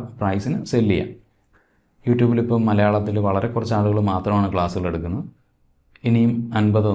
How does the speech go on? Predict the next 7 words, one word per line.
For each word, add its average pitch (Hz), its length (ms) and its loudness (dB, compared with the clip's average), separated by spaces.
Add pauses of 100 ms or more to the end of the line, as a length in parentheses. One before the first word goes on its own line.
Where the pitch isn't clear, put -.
നൂറോ 101 260 2
അല്ലെങ്കിൽ 101 280 2
അഞ്ഞൂറോ 107 320 0 (100)
ആളുകൾക്കുള്ള 101 540 -2
സ്പേസ് 147 320 -2
ഇവിടെയുണ്ട്. 101 380 0 (1400)
ഇനി 139 100 0